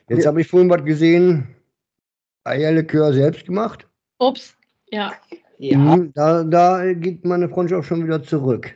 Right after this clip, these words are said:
Speaker 1: <laughs> Mag
Speaker 3: Und?
Speaker 1: ich überhaupt nicht, aber machst du echt selber so?
Speaker 2: Hab ich
Speaker 3: Ja.
Speaker 2: auch gedacht,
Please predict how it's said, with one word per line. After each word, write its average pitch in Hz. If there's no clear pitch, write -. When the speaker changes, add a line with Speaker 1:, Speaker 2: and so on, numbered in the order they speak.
Speaker 1:
<laughs> -
Mag -
Speaker 3:
Und? 247
Speaker 1:
ich -
überhaupt 233
nicht, 139
aber 156
machst 143
du 160
echt -
selber 208
so? 262
Speaker 2:
Hab 190
ich 220
Speaker 3:
Ja. 269
Speaker 2:
auch 233
gedacht, 170